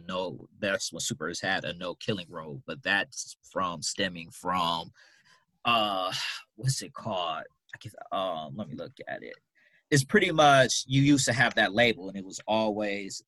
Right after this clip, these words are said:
uh, the com-, it's the comic book code.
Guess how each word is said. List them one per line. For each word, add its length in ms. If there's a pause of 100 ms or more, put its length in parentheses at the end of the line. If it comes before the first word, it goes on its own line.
(120)
uh, 380
the 80
com-, 340
it's 300
the 400 (260)
comic 320 (160)
book 300 (960)
code. 400